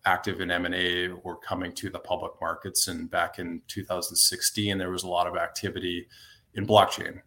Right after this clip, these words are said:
here in Canada, in Toronto in particular. Um, I, that's when I sort of first learned about B T C or first did a,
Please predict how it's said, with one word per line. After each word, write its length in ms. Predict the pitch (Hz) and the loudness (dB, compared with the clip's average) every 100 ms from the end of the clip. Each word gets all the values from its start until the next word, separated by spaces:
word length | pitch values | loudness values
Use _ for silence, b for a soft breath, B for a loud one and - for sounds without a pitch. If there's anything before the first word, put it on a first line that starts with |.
| - | -10
here 140 | 110 95 | -2 -2
in 80 | - | -2
Canada, 520 | - 90 85 82 85 - _ - | -2 -2 -2 -6 -10 -14 _ -14
in 80 | 87 | -8
Toronto 380 | - 92 87 | 0 0 0
in 60 | 90 | -4
particular. 640 | - - 107 95 87 - - B B B B - | -4 -4 -4 -6 -6 -8 -10 B B B B 4
Um, 520 | 92 90 90 85 - - - - | 6 6 2 -2 -8 -20 -20 -6
I, 140 | - 98 | 0 2
that's 300 | - 104 - | 4 4 4
when 80 | 98 | 2
I 60 | |
sort 200 | 95 98 | 2 0
of 80 | 87 | -2
first 400 | - 104 98 - | -2 0 0 -2
learned 340 | 101 95 98 | 0 2 2
about 440 | 95 92 90 - - _ _ _ _ _ - | 2 2 2 -2 -14 _ _ _ _ _ -2
B 140 | 104 | -2
T 180 | 95 104 | 0 2
C 320 | - 104 101 | 2 2 0
or 260 | 92 87 - | 0 0 -2
first 240 | 107 90 | -2 0
did 140 | 104 | 0
a, 80 | 95 | 0